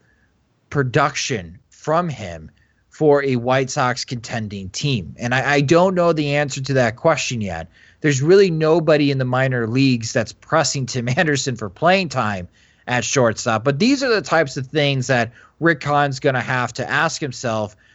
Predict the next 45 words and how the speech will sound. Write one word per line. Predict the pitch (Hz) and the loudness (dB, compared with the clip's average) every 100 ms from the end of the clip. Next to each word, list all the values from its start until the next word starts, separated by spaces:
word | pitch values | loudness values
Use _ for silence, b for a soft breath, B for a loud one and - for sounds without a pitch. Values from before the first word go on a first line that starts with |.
| b | b
most | 196 226 - | 2 4 4
likely | 185 170 170 | 2 2 2
after | 151 139 | 2 -2
the | 123 | -6
two | 113 160 | -2 2
thousand | 143 123 120 | 2 0 -2
nineteen | 117 - 107 | -6 -8 -10
season, | - 220 240 151 117 110 b b | -4 0 2 2 0 -4 b b
when | 139 139 | -2 2
he | |
goes | 175 185 139 | 6 6 4
to | |
his | 143 120 | 0 2
whiteboard, | 165 185 147 127 113 107 92 b b - | 2 2 2 2 2 0 -6 b b -6
where | 127 185 220 214 | 2 6 6 2
can | 190 | -2
I | 160 160 | -4 -6
improve | 147 - 151 127 95 87 - b b - | -8 -4 0 0 -2 -8 -18 b b -4
on | 143 151 | 2 2
the | 139 | 2
diamond? | 117 135 123 95 76 - - - | 0 0 0 -4 -12 -20 -20 -12
And | 131 131 127 | -8 -8 -2
if | 151 135 - | 0 0 0
he | 135 143 | 0 4
doesn't | 180 185 160 | 4 2 0
have | 143 165 | 0 0
someone | 160 165 147 135 | 2 0 2 0
that | 123 | 0
can | 131 | 0
be | 123 | -2
better | 110 139 143 135 | 0 2 4 2
than | 120 | -2
Tim | - 131 | -4 -4
Anderson | 123 117 110 107 | -2 -4 -6 -6
at | 92 | 0
shortstop, | 196 208 - 123 110 | 2 2 2 0 0
then | 131 | -2
Tim | 123 202 | 0 0
Anderson's | 190 160 135 135 | 2 0 -2 -4
gonna | - 117 | -2 -2
be | |
the | 110 | -2
shortstop | - 123 - 113 104 110 | -2 -2 0 0 0 -2
long | 107 95 | -4 0
term. | 147 147 92 | 2 2 2